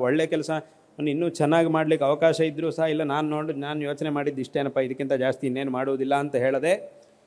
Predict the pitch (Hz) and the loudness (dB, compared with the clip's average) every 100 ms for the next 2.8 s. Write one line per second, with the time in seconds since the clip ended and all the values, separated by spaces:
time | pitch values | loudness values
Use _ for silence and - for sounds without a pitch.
0 | _ 151 151 - 190 165 165 170 160 143 | _ 2 2 0 2 2 2 2 4 4
1 | 156 151 156 147 143 156 135 - 135 143 | 4 4 4 4 2 0 0 -4 0 0
2 | 151 160 156 147 131 147 143 | 0 -2 -2 -2 -2 -4 0